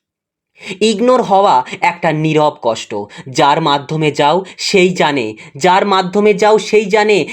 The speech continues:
এর যন্ত্রণা কতটা গভীর। তুমি হয়তো রাতে বিছানায় শুয়ে শুয়ে মোবাইলের স্ক্রিনের দিকে তাকিয়ে থেকেছো, ভাবছো সে অনলাইনে আছে কিন্তু রিপ্লাই করছে না। এই অনুভূতিটা যে কতটা কষ্টের সেটা বলার মতো নয়। বন্ধু,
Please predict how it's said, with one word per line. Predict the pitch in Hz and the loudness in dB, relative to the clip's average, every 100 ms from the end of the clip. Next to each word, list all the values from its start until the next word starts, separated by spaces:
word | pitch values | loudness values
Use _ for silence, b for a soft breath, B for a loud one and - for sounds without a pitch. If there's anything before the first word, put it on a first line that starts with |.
| B | B
এর | 180 175 | 0 0
যন্ত্রণা | 151 160 170 175 170 151 | 0 -2 -2 -4 -4 -2
কতটা | 143 139 147 131 | -2 -4 -2 -2
গভীর। | 127 127 135 117 - 190 - | 0 0 -2 -8 -10 -16 -2
তুমি | 254 233 | 0 2
হয়তো | 247 247 254 | 0 0 0
রাতে | 214 196 226 | 0 0 -2
বিছানায় | 180 196 220 226 220 | -2 -4 -2 0 0
শুয়ে | - 214 214 | 0 2 2
শুয়ে | 220 190 151 B B | 2 0 0 B B
মোবাইলের | 170 170 185 190 196 185 | 0 2 2 2 0 -2
স্ক্রিনের | 180 - 190 185 175 | -8 0 2 2 0
দিকে | 180 185 | -2 -2
তাকিয়ে | 170 151 - 170 | 0 -2 -2 -4
থেকেছো, | - 151 123 - 117 110 B 170 | -4 -2 -4 -2 -4 -4 B -4
ভাবছো | 185 202 185 220 160 | 0 0 0 0 0
সে | - 196 | 0 -2
অনলাইনে | 156 156 175 175 175 143 | 0 0 2 2 2 0
আছে | 120 - 120 B 185 | -2 -4 -8 B -8
কিন্তু | - 151 139 | -4 -2 -2
রিপ্লাই | 131 131 139 135 123 | -2 -4 -2 -2 -2
করছে | 110 107 117 | -4 -6 -8
না। | 104 104 B B | -8 -10 B B
এই | 185 180 | 2 2
অনুভূতিটা | 180 175 180 190 190 190 | 2 2 2 0 0 -2
যে | 190 202 | 0 -2
কতটা | 196 185 190 233 233 233 | 0 0 2 2 2 2
কষ্টের | 214 220 - 226 170 B B | 0 0 0 0 0 B B
সেটা | - 180 147 | -4 -2 -2
বলার | 131 135 143 139 | 0 0 0 0
মতো | 131 113 110 | -4 -4 -4
নয়। | 101 95 - B B | -4 -6 -10 B B
বন্ধু, | 175 190 196 | 0 2 0